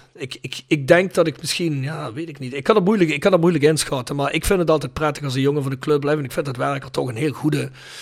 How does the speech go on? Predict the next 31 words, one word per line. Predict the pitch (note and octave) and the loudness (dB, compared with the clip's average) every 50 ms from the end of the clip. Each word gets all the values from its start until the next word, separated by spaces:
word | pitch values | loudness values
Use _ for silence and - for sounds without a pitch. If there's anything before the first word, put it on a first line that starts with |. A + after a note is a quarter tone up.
| - - - - - | -16 -18 -18 -14 -2
tweede | - - E3 D3+ B2+ | 4 6 6 6 6
seizoenshelft | A#2 B2 C#3 D3 D3+ - - D#3 C#3 C3 - | 4 4 4 2 2 2 0 -2 -2 -2 -2
heeft | C#3+ C3+ - | -4 -4 -4
gedraaid, | - C3+ B2+ C3 C#3 C3 | -6 -4 -4 -2 -2 -2
zeker | - - D#3 C#3+ C#3+ C#3+ | 0 -2 -2 0 -2 -2
naar | C#3+ C3 | -4 -4
het | C3 C3+ | -4 -4
einde | - C3 C#3 D3 D3+ D3+ C#3 | -2 0 0 2 2 0 0
toe. | - F3 F3 C#3 - - - - - | 2 0 0 0 -2 -10 -18 -18 -16
Daar | - - - | -14 -8 0
kun | - F3 | 2 2
je | E3 | 2
met | D3 D3 | 4 2
mensen | C#3+ D3 D3+ C#3 - D#3 | 0 0 0 -2 -2 -4
over | C#3 C#3 C#3 | -4 -4 -4
discussiëren. | D3 C#3 - - C#3+ - - D3 D3 C#3 | -4 -6 -6 -4 -4 -2 0 0 0 -2
Ik | B2+ | -2
ken | - D#3 C#3+ | -2 -2 -2
ook | C3 | -2
mensen | A#2+ C#3+ C#3 C3+ - C#3+ | -4 -4 -6 -6 -6 -8
die | C#3 C3 | -6 -4
Daryl | D3 C#3+ C3 C3+ | -4 -4 -4 -4
Werker | C#3 C#3 C#3+ C#3+ B2+ A2 | -4 -4 -4 -4 -4 -4
helemaal | B2 D#3 E3+ D3+ C#3 | -2 -2 -2 -2 -2
niks | C#3 C#3 C#3 C3+ - | -4 -6 -6 -6 -6
vinden. | - F3 E3+ F3 F3 C3 - - _ _ _ _ _ _ _ _ _ _ _ _ _ _ _ _ - - | -4 -4 -4 -4 -4 -6 -10 -14 _ _ _ _ _ _ _ _ _ _ _ _ _ _ _ _ -20 -8
Maar, | - C#3 C#3+ C#3+ C#3+ C#3+ B2+ - - - | -4 0 2 2 2 2 0 -2 -6 -6
eh, | - C3 B2+ B2 B2 A#2+ A#2+ A#2 A#2 | -4 -4 -2 -2 -2 -4 -6 -8 -8
nou | A#2 A#2+ C#3 | -6 -4 -4
ja, | C#3+ B2+ A#2 | -2 -2 -4
goed, | G#2+ B2+ B2 A#2+ | -4 -6 -8 -8